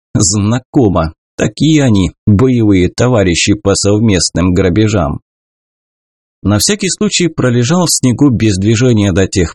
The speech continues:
пор, пока неизвестная троица не скрылась за очередным холмом, и только после этого – сполз вниз. Когда вернулся,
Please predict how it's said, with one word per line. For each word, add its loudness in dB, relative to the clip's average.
пор, 0
пока -2
неизвестная 0
троица 0
не 0
скрылась -2
за 0
очередным 0
холмом, 0
и 0
только 0
после 0
этого – 0
сполз -2
вниз. 0
Когда 0
вернулся, 0